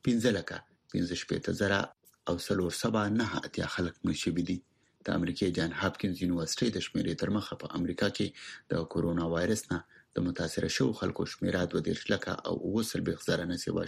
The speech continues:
شوې او د دې د لاسه تر اوسه پورې یو لاک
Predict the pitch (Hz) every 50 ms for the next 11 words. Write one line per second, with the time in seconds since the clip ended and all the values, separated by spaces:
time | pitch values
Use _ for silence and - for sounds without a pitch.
0 | - - 87 87 87 85 - - - - - - - - - _ _ - 85 82
1 | - - 85 87 87 85 80 82 85 90 92 95 - - - 92 87 - 90 -
2 | - - - - 85 - - - 120 113 113 110 - _ _ _ _ _ _ 123
3 | 113 104 90 82 80 -